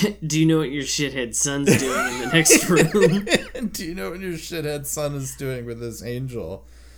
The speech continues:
Speaker 2: Um, and he breaks it up, takes his son back to hell, and this redemption,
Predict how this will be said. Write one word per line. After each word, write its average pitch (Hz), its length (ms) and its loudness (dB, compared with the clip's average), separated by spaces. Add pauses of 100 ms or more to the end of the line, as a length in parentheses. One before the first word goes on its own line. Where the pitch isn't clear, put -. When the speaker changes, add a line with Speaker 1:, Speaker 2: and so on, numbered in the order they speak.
(280)
Speaker 2:
Um, 110 680 -4 (260)
and 123 300 -4
he 117 240 -2
breaks 104 400 -6
it 101 80 -6
up, 98 360 -6
takes 98 260 -8
his 87 120 -10
son 90 200 -8
back 87 240 -8
to 87 80 -12
hell, 85 440 -8
and 90 420 -10
this 101 360 -6
redemption, 101 880 -8